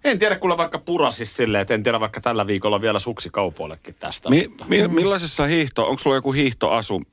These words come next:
Speaker 2: millä sä meinaat hiihtää? No varusteethan on tärkeät.
Speaker 1: Niin on. Mä, mä en oikein tiedä. Mulla on nyt tytär mukana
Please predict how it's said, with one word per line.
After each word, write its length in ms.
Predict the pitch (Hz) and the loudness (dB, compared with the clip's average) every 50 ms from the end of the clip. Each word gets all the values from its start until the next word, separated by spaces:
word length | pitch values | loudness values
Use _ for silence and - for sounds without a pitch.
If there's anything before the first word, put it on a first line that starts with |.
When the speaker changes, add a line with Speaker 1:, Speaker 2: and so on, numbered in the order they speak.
| _ _ - | _ _ -8
Speaker 2:
millä 360 | - - 110 117 117 113 101 | -2 0 2 2 2 2 0
sä 120 | - 104 92 | 0 0 0
meinaat 440 | 92 92 90 87 87 85 82 - | 2 2 2 0 0 -2 -2 -2
hiihtää? 420 | - 95 92 87 - - - 82 85 | -2 0 -2 -2 -4 -4 -2 -2 0
No 200 | 87 87 98 104 131 | 0 0 0 2 2
varusteethan 680 | 156 147 143 127 - - 110 107 90 - 98 95 95 | 2 2 2 0 -2 0 -2 -2 0 0 0 0 0
on 140 | 95 92 - | 0 0 0
tärkeät. 380 | 104 101 101 - 123 127 127 | 0 0 0 -2 -4 -4 -2
Speaker 1:
Niin 100 | 131 151 | -2 -2
on. 140 | 147 131 104 90 - - - _ _ _ _ _ - | -2 -2 -6 -10 -14 -18 -20 _ _ _ _ _ -12
Mä, 100 | 113 135 | -8 -6
mä 120 | 170 185 | -6 -6
en 80 | 190 214 | -4 -4
oikein 340 | 214 190 - 160 143 139 | -6 -4 -4 -6 -6 -6
tiedä. 360 | - 143 135 110 98 92 - - - _ _ _ _ _ _ - | -4 -4 -4 -4 -4 -6 -8 -14 -18 _ _ _ _ _ _ -6
Mulla 120 | 139 156 | -4 -2
on 60 | 160 | -2
nyt 180 | 165 160 - - | -4 -6 -8 -6
tytär 320 | 202 202 190 - 127 120 | -6 -4 -4 -4 -4 -4
mukana 520 | 117 131 143 139 - 127 107 104 104 98 | -2 -4 -4 -2 -2 -2 -2 -2 -4 -8